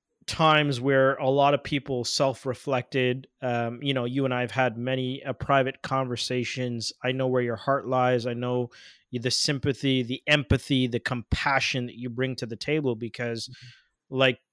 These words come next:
Speaker 1: you said, there are plenty of people that are people of color that are friends of yours and, and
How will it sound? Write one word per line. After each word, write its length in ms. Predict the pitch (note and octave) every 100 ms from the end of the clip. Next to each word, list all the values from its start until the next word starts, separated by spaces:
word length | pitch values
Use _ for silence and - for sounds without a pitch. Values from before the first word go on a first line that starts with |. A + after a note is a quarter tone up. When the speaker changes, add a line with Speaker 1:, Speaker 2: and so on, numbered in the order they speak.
| _ -
Speaker 1:
you 100 | C3
said, 480 | - F#3 F3+ A2+ A2+
there 320 | C3+ B2 A#2+ D#3
are 180 | B2+
plenty 320 | A#2+ - D#3 C3+
of 100 | -
people 380 | E3+ E3 C3+
that 240 | A#2+ A#2+ A2+ - -
are 160 | B2+ A2+
people 280 | - B2
of 120 | B2 -
color 440 | D3 D3 A#2+ A2+ A2
that 140 | A#2+
are 280 | A#2 B2 A#2
friends 460 | - - C#3 C#3 A#2+
of 100 | A2+
yours 420 | A#2+ A#2 A2+ G#2+
and, 240 | A2 A2
and 280 | A#2 A#2 A#2